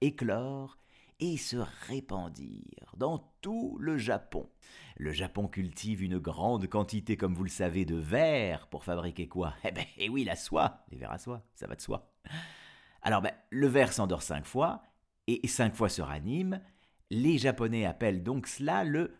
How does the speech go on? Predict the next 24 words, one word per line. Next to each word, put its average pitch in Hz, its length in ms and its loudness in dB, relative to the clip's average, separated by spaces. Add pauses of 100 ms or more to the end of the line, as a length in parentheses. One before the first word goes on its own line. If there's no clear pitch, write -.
(160)
premier 175 880 0
sommeil 139 720 0 (140)
du 98 200 -4
ver. 85 440 -2
Alors, 69 180 -6
il 62 40 -6
y 58 40 -4
a 64 60 -4
le, - 200 -12
le 62 140 -10
sommeil 82 400 -4
du 76 160 -6
lion, 151 320 0 (680)
le 82 160 -4
deuxième, 90 500 0
le 67 60 -6
sommeil 80 320 -4
du 82 160 -4
vautour, 90 720 0 (220)
le 107 140 2
troisième, 95 480 0
sommeil 143 360 2
du 95 120 0
bateau 82 520 0